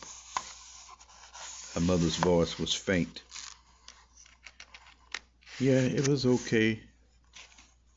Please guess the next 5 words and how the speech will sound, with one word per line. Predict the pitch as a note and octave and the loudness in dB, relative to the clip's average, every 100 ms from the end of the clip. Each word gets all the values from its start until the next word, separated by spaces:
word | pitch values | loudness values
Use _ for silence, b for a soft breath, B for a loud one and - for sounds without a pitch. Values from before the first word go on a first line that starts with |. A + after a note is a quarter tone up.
| _ _ - D2+ | _ _ -14 -8
was | D2 | -4
her | F2 | -2
daughter's | C#2+ E2+ D#2+ D2 C2+ | 0 2 2 2 -2
guarded | - E2 E2 D#2 B1 | 0 2 2 0 -2
reply. | C#2 - F2 D#2+ D2+ | -6 -4 -2 0 -2